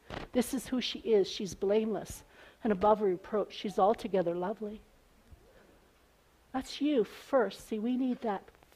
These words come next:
first. If we get that first, we will give it to the church. But we can't give what we don't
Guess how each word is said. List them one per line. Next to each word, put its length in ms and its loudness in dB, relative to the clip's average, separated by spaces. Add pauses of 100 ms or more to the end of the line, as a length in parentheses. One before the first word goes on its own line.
(220)
first. 520 -6 (560)
If 80 -20
we 120 2
get 240 2
that 180 -2 (360)
first, 500 4 (720)
we 100 4
will 140 4
give 180 0
it 140 -4
to 100 -6
the 80 -6
church. 560 -14
But 160 -4
we 100 -2
can't 480 -8 (260)
give 220 -4 (100)
what 160 -12
we 160 -12 (120)
don't 320 -8